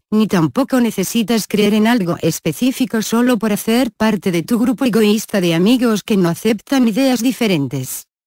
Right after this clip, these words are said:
Aquellas personas que han revolucionado y han impactado el mundo de manera revolucionaria,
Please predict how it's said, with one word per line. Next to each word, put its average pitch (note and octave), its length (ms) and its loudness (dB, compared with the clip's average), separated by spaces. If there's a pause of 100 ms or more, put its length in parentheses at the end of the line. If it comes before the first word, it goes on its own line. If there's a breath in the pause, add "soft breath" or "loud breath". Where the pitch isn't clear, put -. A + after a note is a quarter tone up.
(160)
Aquellas B3+ 600 0
personas B3+ 720 0
que A#3 120 0
han A3+ 120 2
revolucionado G#3 840 2
y F#3+ 140 2
han F#3+ 100 2
impactado G3 560 0
el G3 140 2
mundo G3+ 340 2
de D#3+ 160 0
manera A3 440 2
revolucionaria, G3+ 920 0